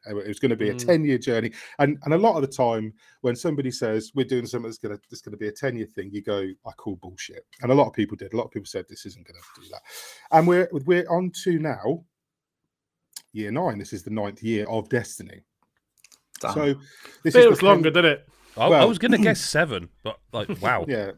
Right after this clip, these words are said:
Speaker 1: So it's the pen-, it's the penultimate year. Basically, Destiny's been out now for eight years, so now we've got this year, and then the final year of this particular, and what they call the Light versus Dark saga, which is this story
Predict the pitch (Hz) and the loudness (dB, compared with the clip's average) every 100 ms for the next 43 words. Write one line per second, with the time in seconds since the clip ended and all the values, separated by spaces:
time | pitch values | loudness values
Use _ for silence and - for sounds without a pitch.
0 | _ _ - 170 175 160 175 - 214 202 | _ _ -4 -2 0 -2 -8 -6 -4 -4
1 | 175 175 - 190 214 196 - 127 110 101 | -4 -6 -6 -4 -4 -2 -4 -6 -8 -10
2 | 101 123 120 110 117 - 104 113 104 104 | -6 -6 -6 -8 -8 -8 -8 -8 -8 -10
3 | 107 - 117 107 110 110 110 104 98 98 | -12 -10 -8 -8 -6 -6 -6 -8 -10 -10
4 | 98 101 127 - 117 110 110 _ _ _ | -10 -8 -8 -6 -6 -6 -8 _ _ _
5 | _ 107 104 - 151 147 127 113 117 113 | _ -10 -10 -2 0 2 0 0 0 0
6 | - 117 107 - - _ 101 120 - - | 0 -2 -2 -6 -20 _ -4 -4 -4 -10
7 | 127 120 - 104 107 117 131 110 110 120 | -8 -8 -10 -10 -8 -4 -2 -2 -2 -2
8 | 104 107 107 104 107 101 101 - 104 101 | 0 0 0 -2 -6 -6 -8 -6 -4 -4
9 | - - 101 98 - 87 104 - 101 - | -8 -6 -4 -4 -8 -14 -14 -14 -14 -14
10 | 90 - - 113 101 87 82 - | -10 -10 -8 -8 -10 -12 -16 -18